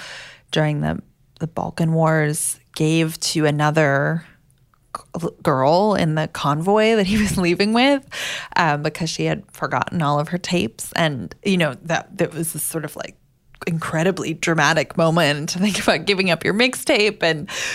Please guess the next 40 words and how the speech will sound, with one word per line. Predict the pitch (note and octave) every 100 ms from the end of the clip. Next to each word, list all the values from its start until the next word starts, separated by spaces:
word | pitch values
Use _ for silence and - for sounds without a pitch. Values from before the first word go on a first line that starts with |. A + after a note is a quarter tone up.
| -
to | -
this | F#3 F#3
girl | - G3+
you | G3
never | E3+ E3
met, | E3+ A#3+ B3+ A#3+ G#3+
and | D#3+
that | D3
you | F3+ F3+
sort | D#3+
of | D#3
felt | - - - A3
like | E3 E3
maybe | E3 D#3 G3+
she | -
was | G3+ -
the |
love | G3 G#3
of | G3 F#3
your | -
life. | A3 B3 G3+ G#3+ -
Like, | E3+ E3
you | C#4
know, | B3+
these | F3+ F#3+
really | C4+ A#3+
extraordinary | F3 - F3 D#3+ D#3 D3
stories, | D#3+ F3+ E3 D#3 -
but | -
also | C#4 D#4 F#4+
very | E4 B3+ - -
ordinary | A#3 E4 G3 D#3
objects, | - - - B1 - - - - - - -
a |
toaster, | F#3+ F3+ E3+ - F3 E3 D#3+ E3 E3 - - - _
a | -
toilet | - F3 E3 -
paper | F#3 E3+ E3+
dispenser, | E3+ - E3 D#3 - D3+ D3 D3+ D#3+ - _ -
um, | F3+ D#3 D#3+ D#3+